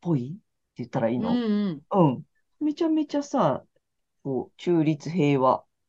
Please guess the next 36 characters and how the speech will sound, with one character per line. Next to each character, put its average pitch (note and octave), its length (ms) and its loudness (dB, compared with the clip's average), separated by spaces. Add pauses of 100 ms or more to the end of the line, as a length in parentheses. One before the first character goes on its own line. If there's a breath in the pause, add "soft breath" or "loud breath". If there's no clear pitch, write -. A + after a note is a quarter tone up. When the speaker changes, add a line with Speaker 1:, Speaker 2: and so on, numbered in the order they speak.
(280)
Speaker 2:
う A3+ 180 -4
ん。 C#3 160 -6 (300)
Speaker 1:
う C3 60 -6
ん。 A2+ 160 -6 (640)
バ C#3 120 4
ラ B2 100 2
ン A2+ 40 -2
ス A#2 380 -8
み B2 140 -6
た A2+ 120 -2
い G2 40 -4
な F2+ 160 -8 (260)
人 - 220 -10
な G#2+ 120 -6
ん D#2+ 60 -8
だ - 60 -8
よ C#3 60 -4
ね。 F#3+ 60 0
モ D3+ 200 4
ラ B2+ 120 4
ル、 G#2 120 -4
ル D3 200 2
ー - 20 2
ル A#2 140 0
と A#2 100 -6
モ A#2+ 160 -2
ラ F2+ 140 -6
ル。 - 140 -14 (540)
正 D3+ 220 -2
し - 80 -8
い G#2+ 160 -8 (180)
み A#2+ 100 -6
た - 100 -4
い - 80 -10
な D2+ 80 -14
さ。 - 220 -14